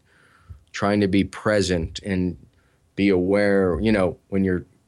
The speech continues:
talking to your kid, you're actually talking to your kid, and he's picking up on, or she's picking up on the energy, and you're not thinking about something else, or you're not on your phone. It's developing this consistent practice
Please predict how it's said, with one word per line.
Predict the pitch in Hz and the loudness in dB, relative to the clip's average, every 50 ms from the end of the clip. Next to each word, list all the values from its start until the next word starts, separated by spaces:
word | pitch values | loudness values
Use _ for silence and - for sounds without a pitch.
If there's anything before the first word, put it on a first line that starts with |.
| _ _ | _ _
talking | - - - 101 107 113 - 117 113 110 107 | -10 -4 -2 0 0 0 0 2 2 2 4
to | 101 | 4
your | 95 95 90 | 4 2 0
kid, | - - - 131 123 110 98 92 | 0 0 0 2 4 4 2 2
you're | 92 95 | 2 2
actually | 95 98 98 - - 104 101 98 | 2 2 0 -2 -2 0 0 0
talking | 95 92 - 147 160 170 165 - 113 107 98 | -2 -2 -2 0 0 0 0 0 0 0 2
to | 95 | 0
your | 92 90 | 0 -2
kid, | - - - 90 80 80 80 78 | -4 -4 -2 -2 0 0 0 0
and | 85 92 90 87 87 | 0 0 0 2 2
he's | 90 101 98 92 | 2 2 2 0
picking | - - 107 101 98 - 101 98 | -2 -2 -2 0 0 2 2 2
up | 101 98 95 - | 2 2 0 0
on, | 98 98 98 101 98 98 98 - - _ - | 2 2 2 2 0 0 -4 -8 -14 _ -2
or | 98 95 - | 0 0 0
she's | - - 117 113 110 101 | 0 2 2 2 2 2
picking | - - 110 98 110 104 101 | 0 -2 -2 0 0 0 0
up | 101 101 - | 0 0 0
on | 107 104 104 104 101 | -2 -2 0 0 2
the | 101 101 | 2 2
energy, | 104 113 123 123 113 98 98 104 101 98 | 2 2 2 2 0 0 0 0 2 2
and | 98 98 95 92 90 - - - - _ | 2 2 0 -2 -4 -10 -20 -20 -12 _
you're | - 92 | -2 0
not | 95 104 104 95 98 | 0 2 0 -2 -2
thinking | - 110 104 98 107 104 | -2 -2 -2 0 0 0
about | 104 101 101 98 98 | 2 2 2 0 0
something | - - 104 98 98 101 98 98 | 0 -2 -2 -2 0 0 2 2
else, | 101 101 104 95 - - | 2 2 2 0 0 0
or | 98 | 0
you're | 98 98 95 | 0 2 2
not | 95 95 98 | 2 0 0
on | 98 98 95 | 0 0 0
your | 98 98 98 | 0 0 -2
phone. | 98 - 143 135 120 107 95 95 - - - - - - - _ | 0 0 0 2 2 2 0 -2 -4 -10 -16 -20 -20 -20 -16 _
It's | - 101 98 98 - - - - _ - | -2 -2 -2 -2 -4 -8 -14 -20 _ -4
developing | - 101 95 113 120 127 135 131 - 123 120 113 | -2 0 2 2 2 2 2 0 0 -2 0 0
this | 110 104 98 - | 0 0 -2 -4
consistent | - - - 107 95 98 - - - - 143 139 - - - 135 131 123 - - - | -6 -4 -4 -4 -2 -2 -2 -2 0 0 0 0 -2 -2 -2 -2 -2 -2 -4 -8 -16
practice | - - - - 135 131 131 127 131 - - 104 98 95 90 - - | -20 -14 -8 -4 -2 -2 -2 -2 -4 -4 -4 -2 -2 -2 -2 -4 -6